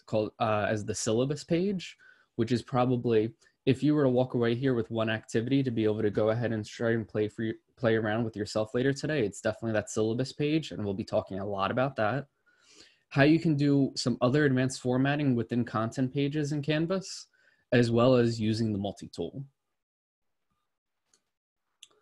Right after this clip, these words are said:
So like I mentioned, the T L C has already created a few different t-, types of template pages for faculty to be able to utilize. They are as follows: the syllabus page, what we call overview pages, module overviews, which we'll show,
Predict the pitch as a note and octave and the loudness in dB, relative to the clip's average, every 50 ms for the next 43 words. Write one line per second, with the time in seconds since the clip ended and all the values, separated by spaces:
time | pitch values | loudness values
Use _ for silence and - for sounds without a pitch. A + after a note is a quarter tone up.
0 | _ _ _ _ _ _ _ _ _ _ _ _ - - D#3+ F#3 A3 A3+ A#3 A3 | _ _ _ _ _ _ _ _ _ _ _ _ 0 4 4 6 4 4 2 2
1 | F#3+ E3 D3+ C#3 - A#2 A2 G#2+ A2 - - D#3+ E3+ G3 G3 - - D3+ C#3 B2+ | 2 2 0 0 -2 -2 -2 -2 -2 -2 0 0 2 2 0 0 0 0 2 2
2 | A#2 A2 A#2+ A2 A#2 B2+ B2 A2+ - - - B2 A2+ A2+ A2 G#2+ G#2+ G#2 G2+ G2 | 2 2 0 0 2 0 0 -2 -4 -8 -6 -4 -2 0 0 0 0 -2 -2 -4
3 | G2+ - - B2 B2+ B2 B2+ B2 - A#2+ A2 - - C#3 - _ _ - - _ | -4 -2 0 2 2 2 2 0 -2 -6 -6 -6 -8 -12 -12 _ _ -20 -20 _
4 | - - - - B2 A2 - - A2 - - - A#2 G2+ - G#2+ F#2+ - - F#2+ | -20 -10 -4 0 0 0 0 -2 -8 -8 -6 -6 -6 -4 -4 -4 -4 -4 -4 -6
5 | F#2 - G2 - - G2+ G2+ - G2+ F#2+ F#2+ - - G2 - - A2 G2+ F#2 G2 | -6 -6 -10 -10 -10 -10 -6 -4 -4 -4 -4 -6 -10 -14 -10 -8 -8 -6 -6 -6
6 | G2 G2 G2 G2 F#2+ G2 F#2+ F#2+ F#2 F#2+ F2+ F2 F#2 F#2 - - - - - - | -6 -4 -4 -4 -4 -6 -6 -6 -6 -6 -6 -6 -6 -8 -8 -10 -10 -10 -8 -8
7 | - - - - B2 A2 A#2+ C#3 E3 D3+ C3+ A#2+ A#2+ A#2 - - G2 F2+ - - | -10 -8 -8 -6 -2 2 2 4 4 4 2 2 0 -2 -4 -8 -10 -10 -10 -10
8 | - - - - - G#2+ - - - G#2+ A2 B2+ C#3 D#3 - - F#3 F3 F#3 F#3+ | -12 -14 -14 -12 -8 -8 -6 -2 -2 0 0 0 0 0 0 -2 -2 -2 -2 -4
9 | F#3 - - - - - _ _ _ _ _ _ _ _ _ _ _ _ - B2+ | -8 -10 -14 -16 -18 -20 _ _ _ _ _ _ _ _ _ _ _ _ 0 0
10 | C3 - C#3 C3+ C3 - - A#2+ A2+ A2+ - - - A2+ A2+ A2+ A#2 C#3 C#3 C#3 | 2 4 4 4 4 4 2 2 2 2 0 -2 0 2 2 2 4 2 2 2
11 | E3+ F3 E3+ F#3+ F#3+ F3+ G3 G#3 G#3 E3+ C3 - F#2+ F#2 G2 A#2+ A2 A#3+ - - | 2 0 2 2 2 0 2 0 0 -2 -2 -2 -4 -2 -4 -2 -2 -2 -2 0
12 | - A2 G#2+ A#2 C3 C3+ D3 D3 D3 C#3+ D3 D3 C#3+ - - D#3 D3 C#3+ - D#3+ | 0 0 0 0 -2 -2 -2 -2 -2 -4 -6 -8 -8 -6 -4 -4 -4 -2 -2 -2
13 | D#3+ E3 E3+ F#3 | -2 -2 -2 -4